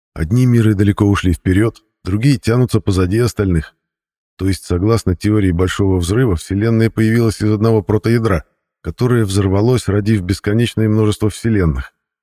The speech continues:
Я оставлю эту теорию в стороне, для меня это так же мутно, как и создание мира Господом Богом. Мы рассматриваем теорию Большого Взрыва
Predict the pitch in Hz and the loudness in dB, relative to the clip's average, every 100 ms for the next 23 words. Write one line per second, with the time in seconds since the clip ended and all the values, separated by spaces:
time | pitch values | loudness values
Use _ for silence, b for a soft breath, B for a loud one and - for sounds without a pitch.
0 | _ _ _ _ _ _ - 87 110 107 | _ _ _ _ _ _ -8 -2 0 0
1 | 107 - 131 98 87 82 85 101 90 82 | -2 -2 -2 0 0 0 -2 0 0 -2
2 | - 95 117 117 104 _ _ _ 76 87 | -2 0 0 -2 -4 _ _ _ -6 -2
3 | 92 107 110 101 - 117 98 82 90 123 | 0 2 0 0 -2 -2 0 0 0 0
4 | 131 80 - - - - 98 95 90 101 | 0 -4 -6 -14 -10 -8 -4 -4 -2 0
5 | 101 101 107 110 101 98 101 98 104 104 | 2 2 2 2 0 0 -2 -2 0 0
6 | 98 76 - _ _ _ _ _ _ _ | 0 -2 -4 _ _ _ _ _ _ _
7 | _ - 78 120 107 101 - 98 101 101 | _ -8 -2 0 2 -2 -2 -2 0 0
8 | 95 95 85 95 95 92 87 90 - 95 | 2 0 0 0 2 2 2 0 0 -2
9 | 90 90 85 73 | 0 0 0 -2